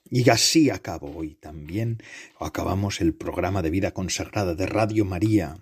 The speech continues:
una semana más. Gracias a todos por su fidelidad. Es una gozada contar con ustedes. Son ustedes la razón de ser de nuestro programa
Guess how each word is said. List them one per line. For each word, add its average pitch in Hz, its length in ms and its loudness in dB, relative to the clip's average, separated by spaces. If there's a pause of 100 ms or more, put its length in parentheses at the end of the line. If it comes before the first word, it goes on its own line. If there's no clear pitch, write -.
(140)
una 107 160 -4
semana 95 360 -6
más. 92 360 -4
Gracias 123 560 2
a 104 100 -2
todos 92 320 0
por 95 160 -8
su 104 120 -6
fidelidad. 101 640 0 (500)
Es - 160 0
una 110 160 4
gozada 90 380 -2
contar 85 360 -8
con 76 160 -10
ustedes. - 520 -10 (180)
Son 101 220 -2
ustedes 156 600 4
la - 160 -18
razón 82 380 -14
de - 100 -10
ser 110 280 -6
de 87 80 -12
nuestro - 400 -8
programa - 500 -6